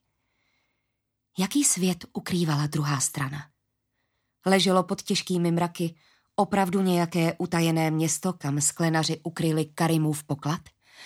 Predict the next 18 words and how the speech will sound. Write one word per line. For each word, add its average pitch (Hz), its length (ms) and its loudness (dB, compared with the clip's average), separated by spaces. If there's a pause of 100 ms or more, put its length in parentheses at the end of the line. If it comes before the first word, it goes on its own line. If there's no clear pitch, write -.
(440)
Nacházely 254 480 4
se 247 140 0
v - 60 -8
podzemí 220 480 0
sklenitové 214 600 2
doly? 190 300 0 (640)
Byl 240 240 4
tohle 254 400 4 (160)
první 247 460 4
krok 208 420 0
pro 180 140 2
sklenaře, 196 500 2 (560)
jak 170 220 2
říkal 156 400 2
Hotul, 160 440 0
kterého 143 420 0
přezdívali 143 600 -2
Lepka? 135 380 -6